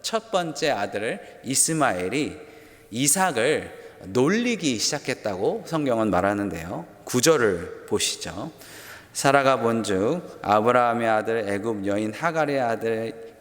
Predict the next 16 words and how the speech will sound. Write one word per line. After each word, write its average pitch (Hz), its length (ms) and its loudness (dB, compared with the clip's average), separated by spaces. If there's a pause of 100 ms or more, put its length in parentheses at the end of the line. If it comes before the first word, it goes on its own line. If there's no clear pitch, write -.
이삭, 117 580 -2 (220)
아들이 104 800 0
이삭을 107 540 0
놀리는지라. 101 760 0 (1080)
어, 95 120 4
놀린다는 202 920 4
이 160 160 0
단어를 131 960 0
원어로 147 880 4
보니까 113 720 -2 (240)
멸시하다, 117 1080 2 (340)
비웃다, 113 920 -2 (100)
조롱한다라는 110 1200 0
의미가 104 560 -2
담겨져 95 520 -4
있습니다. 92 520 -2